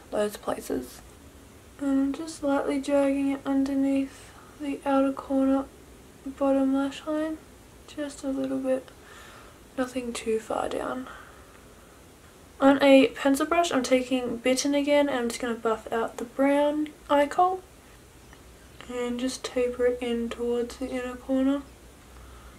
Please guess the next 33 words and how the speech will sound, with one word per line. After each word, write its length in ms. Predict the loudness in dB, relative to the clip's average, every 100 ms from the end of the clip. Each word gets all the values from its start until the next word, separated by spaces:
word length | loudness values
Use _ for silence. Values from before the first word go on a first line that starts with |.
| -8 -2
And 100 | 0
I 40 |
want 180 | 2 2 -2
it 60 |
to 80 | -6
kind 300 | 0 2 2
of 80 | 2
have, 80 | 0
like, 120 | -2
a 40 |
little 180 | -4 -4
space 580 | -4 -8 -2 0 0 -4
here, 280 | -2 -2 -2
so 160 | -6
I'm 180 | -6 -6
just 260 | -4 -6 -4
bringing 260 | 0 0
it 60 | 0
to 100 | -4
the 100 | -2
edge 280 | 0 0 -2 -2
of 220 | -2 0
my 220 | -2 0
eye, 320 | 2 4 4 2 -14 -20 -20 -18 -18 -20 -20 -20 -8
kind 220 | 0 0
of 80 | 0
giving 280 | -6 -6
that 160 | -4 -2
really 160 | -2 -4
dramatic 640 | -4 -2 -2 -4 -6 -6
cut 340 | -2 -2 -2
look 360 | -2 -2 -4 -18 -18 -20 -20 -16
to 640 | -16 -10 -2 2 4 4